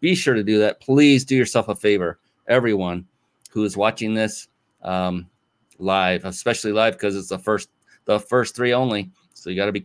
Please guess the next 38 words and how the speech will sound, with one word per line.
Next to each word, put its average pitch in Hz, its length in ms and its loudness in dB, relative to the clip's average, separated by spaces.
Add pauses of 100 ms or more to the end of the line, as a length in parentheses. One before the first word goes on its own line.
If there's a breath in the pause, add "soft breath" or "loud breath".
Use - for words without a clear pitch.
quick. 143 400 0
Do 104 160 0
it 110 100 -2
now 123 320 0
if 107 120 -4
you 104 80 -2
haven't 107 200 -6
done 117 180 -6
it 120 40 -2
already. 131 460 0 (380 soft breath)
And 110 220 0
now 127 240 2
we're 131 140 4
going 139 280 2
to 123 100 -2
close 147 400 4
up 139 200 0
the 127 120 -4
show 120 500 -2 (340 soft breath)
by 110 240 2
just 117 300 -6
saying 117 460 -2 (640)
how 135 140 -2
much 135 220 2
I 123 80 2
appreciate 117 600 -2
you 117 80 -6
for 107 120 -8
spending 117 320 -4
your 113 120 0
time 110 340 -4
with 123 160 -6
us, 113 380 -2
uh, 107 180 -4
here 110 180 -2
tonight, 113 460 -4
Alan, 110 480 -4
for 104 420 0